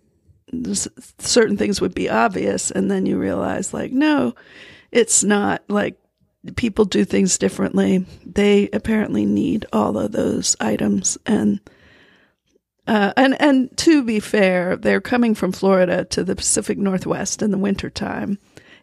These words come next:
It's way easier for me to go in one little suitcase down to Florida,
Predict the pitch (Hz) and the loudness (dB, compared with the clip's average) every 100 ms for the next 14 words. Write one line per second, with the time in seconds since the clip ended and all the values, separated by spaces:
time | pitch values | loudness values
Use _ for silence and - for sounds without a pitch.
0 | - 220 214 214 220 226 226 202 208 185 | -4 -2 2 4 4 4 2 4 2 2
1 | - 185 202 190 175 180 175 175 175 175 | 0 2 2 2 0 2 4 4 4 2
2 | 190 202 202 170 - 202 - 175 185 - | 2 0 -2 -2 -2 -2 -2 -4 -4 -2
3 | 185 196 - 208 208 - 196 202 | -2 -4 -2 0 0 -2 -4 -8